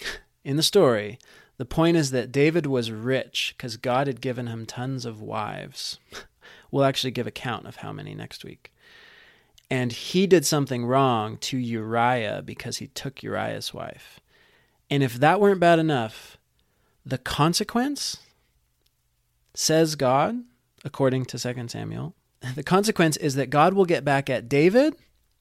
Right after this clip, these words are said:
by having one of David's friends sleep with David's wives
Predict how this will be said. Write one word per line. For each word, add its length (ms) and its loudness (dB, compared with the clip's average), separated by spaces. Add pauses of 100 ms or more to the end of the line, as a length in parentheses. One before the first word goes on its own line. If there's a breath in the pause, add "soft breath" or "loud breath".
(720 soft breath)
by 100 4
having 400 4
one 160 6
of 140 2
David's 420 4
friends 720 4
sleep 460 4
with 240 -2
David's 480 2
wives 560 0